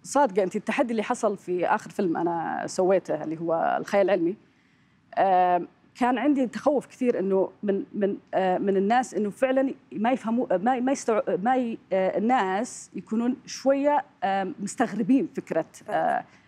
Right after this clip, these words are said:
آه، خيال علمي وخليجي. عرفتي؟ إنه الموضوع مش سهل، يعني إنه في النهاية إحنا عارفين الخيال العلمي هذا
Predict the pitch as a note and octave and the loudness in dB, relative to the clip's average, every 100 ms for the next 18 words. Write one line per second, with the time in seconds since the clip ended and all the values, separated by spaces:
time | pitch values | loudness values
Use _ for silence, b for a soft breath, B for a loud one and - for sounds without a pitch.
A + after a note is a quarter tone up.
0 | - D#3+ D#3+ - A3+ G#3+ A3+ F#3+ G#3 A#3+ | -4 0 0 0 0 4 4 4 2 2
1 | B3 C4 F#3+ - G#3 G#3+ F#3 - - _ | 2 2 0 -2 0 0 0 -6 -14 _
2 | b b b b - E3 E3 - A#3+ B3 | b b b b -6 -4 -4 -2 -2 0
3 | F3+ F#3+ F#3 G3 F#3 A#3+ G#3+ A#3 - - | 2 2 2 0 0 0 0 -4 -6 -4
4 | F#3 D3 - _ - - D#3 C#2+ - - | -4 -4 -16 _ -8 -6 -6 -8 -10 -8
5 | F3 F3 - - - G3 A3+ A3+ A3 G#3+ | -4 -4 -4 -10 -6 -2 0 0 0 0
6 | C#4 G#3+ G3+ A3+ G#3+ A#3+ C4 C4+ D4 | 0 -2 0 2 2 0 0 2 0